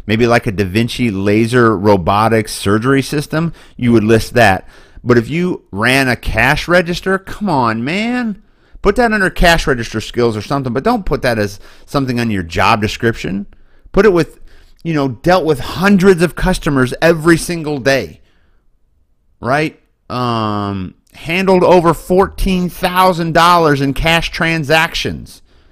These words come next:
That's what you do. Like, if you worked at Taco Bell, how much cash, how much money came through your register? Eight thousand, twelve thousand dollars? Regularly handled upwards of twelve thousand dollars per shift in cash transactions?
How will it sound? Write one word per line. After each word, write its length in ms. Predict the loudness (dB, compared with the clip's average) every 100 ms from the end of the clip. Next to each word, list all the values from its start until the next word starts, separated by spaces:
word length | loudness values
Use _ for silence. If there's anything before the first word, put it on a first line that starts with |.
| _ _ -4
That's 360 | 0 0 -2 -2
what 300 | 0 0 -2
you 60 |
do. 480 | 2 4 4 2 -2 _ _ _ _ _ _ _ _ _ -10
Like, 140 | -6
if 80 | -4
you 120 | -2
worked 200 | 0 0
at 80 | -2
Taco 320 | 0 0 0
Bell, 240 | -4 -6 -10 -20 _ _ _ _ _ _ -8
how 180 | -4 -2
much 240 | -2 -2
cash, 440 | -2 0 0 -2
how 160 | -4 -2
much 180 | -2 0
money 380 | 0 0 -4 -8 _ _ _ _
came 220 | -4 -2
through 160 | -2 -2
your 240 | 0 0
register? 600 | 0 -2 -2 -6 -8 -10 -18 _ _ _ _ _ -2
Eight 200 | -2 0
thousand, 440 | 0 0 -4 -6
twelve 260 | -2 -2 0
thousand 320 | -2 0 -2
dollars? 420 | -2 -2 -6 -12 _ _ _
Regularly 640 | 2 4 4 4 2 2 0
handled 400 | 0 -2 -2 0
upwards 480 | -2 0 -2 -2
of 180 | -4 -6 -12 -20 -20 -20 _
twelve 380 | 2 6 6 4
thousand 420 | 4 4 4 2
dollars 380 | 4 4 4 0
per 200 | 0 -2
shift 400 | -2 -2 -2 -4
in 100 | -8
cash 320 | -4 -2 -4
transactions? 840 | -4 -4 -2 -2 -4 -8 -8 -10